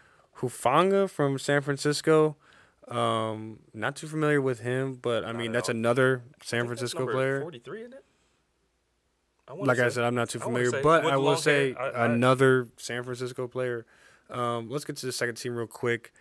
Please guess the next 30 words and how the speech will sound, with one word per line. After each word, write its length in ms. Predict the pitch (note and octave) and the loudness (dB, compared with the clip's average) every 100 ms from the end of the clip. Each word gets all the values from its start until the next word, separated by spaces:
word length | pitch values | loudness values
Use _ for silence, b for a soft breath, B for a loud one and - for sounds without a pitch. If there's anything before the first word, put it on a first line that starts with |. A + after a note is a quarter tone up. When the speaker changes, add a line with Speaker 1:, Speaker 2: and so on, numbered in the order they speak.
| B B | B B
Speaker 1:
Quarterback 440 | - D#3 D3 C#3+ B2+ | 0 2 6 4 4
Jalen 280 | B2+ B2 A2 | 0 -2 -2
Hurts, 440 | A2 G#2+ - - - | -4 -4 -6 -12 -10
um, 440 | G#2+ G#2 G#2 G2+ - | -6 -6 -6 -8 -4
could 100 | C3+ | -2
have 80 | C3 | 0
been 100 | B2+ | -2
M 100 | A#2+ | -4
V 80 | A#2 | -6
P, 400 | - A2+ G#2+ G#2 - - | -10 -8 -8 -12 -18 -10
well 140 | A2+ | -8
deserved. 380 | A2 G#2 A2 G#2 | -6 -4 -4 -4
Nick 200 | A2+ G2+ | -6 -8
Chubb, 400 | - A#2 A2+ G#2+ G#2+ | -6 -2 -2 -4 -6
running 240 | A2+ A2+ | -6 -6
back. 400 | G#2+ A2 G#2+ - _ b b b _ | -6 -6 -8 -12 _ b b b _
Um, 380 | G#2+ G2+ G2 F#2 _ _ _ | -16 -14 -14 -16 _ _ _
Speaker 2:
For 200 | _ - | _ -20
sure. 280 | - F#2+ _ - _ _ | -20 -20 _ -20 _ _
Speaker 1:
nothing 200 | A2 A2 | -10 -10
you 40 | G#2 | -10
can 100 | A2 | -8
say 120 | A2+ | -6
about 260 | A2 G#2+ - | -4 -6 -4
that. 240 | A2+ G#2+ | -6 -6
Tight 280 | - B2 B2+ | -2 0 2
end 200 | B2+ B2+ | 0 -2
George 300 | B2+ B2 - | -4 -4 -4
Kittle. 440 | C#3 C3 C3 C3 - B B B B B _ - | -6 -4 -2 -4 -8 B B B B B _ -8
He 440 | C3 A3 A#3+ G#3+ | 0 2 2 -2